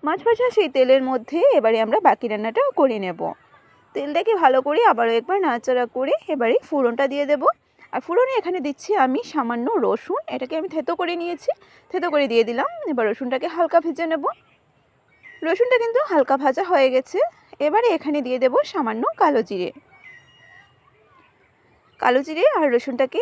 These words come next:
নাড়াচাড়া করে এবার এখানে সামান্য জল দিয়ে দিচ্ছি। যেহেতু এটা সবজি ছাড়া শুধু একটা হালকা পাতলা ঝোল করব, শুধু মাছের কারণে এখানে আমি অল্প জল দিয়ে তারপরে একে করে গুঁড়ো অ্যাড করে নিচ্ছি। হলুদের গুঁড়ো, লঙ্কা গুঁড়ো, আর দিয়ে দেব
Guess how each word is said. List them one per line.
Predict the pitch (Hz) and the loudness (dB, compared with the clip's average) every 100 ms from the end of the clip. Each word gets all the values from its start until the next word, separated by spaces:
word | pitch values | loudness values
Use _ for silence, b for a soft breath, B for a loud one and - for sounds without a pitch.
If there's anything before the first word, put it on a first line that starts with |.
| 494 | -2
নাড়াচাড়া | 330 220 233 220 220 | 0 -2 -2 -2 -2
করে | 254 254 320 679 - | 0 0 2 0 -2
এবার | 262 302 | 0 0
এখানে | 392 415 | 0 -4
সামান্য | 427 370 285 277 320 | -4 -4 -2 -2 -2
জল | 262 254 269 | 0 0 0
দিয়ে | 294 | -6
দিচ্ছি। | 294 - - 466 698 b b - | -8 -8 -2 0 -2 b b -8
যেহেতু | 339 381 480 | -6 2 4
এটা | 339 320 370 | 4 0 -4
সবজি | 370 262 240 | -2 -2 -4
ছাড়া | - 349 311 | -4 0 2
শুধু | 466 247 | 0 0
একটা | 277 - 427 | 0 0 0
হালকা | 381 269 247 | 0 0 0
পাতলা | 262 277 | 0 2
ঝোল | 285 - 359 466 | 0 2 0 2
করব, | 285 _ _ - | 0 _ _ -4
শুধু | - 277 _ _ 262 | -4 -6 _ _ -6
মাছের | 403 359 _ _ _ B B B _ _ _ | -6 -6 _ _ _ B B B _ _ _
কারণে | 480 453 480 480 | 0 2 0 -2
এখানে | 285 285 294 | -2 -2 -2
আমি | 277 | 0
অল্প | 277 - 440 _ _ - | 0 2 -2 _ _ 2
জল | 226 240 359 | 4 2 0
দিয়ে | 294 _ _ | -4 _ _
তারপরে | 247 220 262 262 | -6 -2 -2 -2
একে | 302 440 | -4 -2
করে | 294 302 605 330 | 2 4 4 2
গুঁড়ো | 269 214 _ _ - | -2 -2 _ _ -2
অ্যাড | 302 - | -2 0
করে | 190 | -4
নিচ্ছি। | 185 _ _ - - B B B _ _ - | -6 _ _ -14 -14 B B B _ _ 4
হলুদের | 539 539 | 6 8
গুঁড়ো, | 403 427 | 6 4
লঙ্কা | _ _ 539 294 | _ _ 0 0
গুঁড়ো, | 330 262 - _ - 254 | -2 -4 -8 _ -4 -2
আর | |
দিয়ে | 196 226 | -2 -2
দেব | 240 226 | 0 2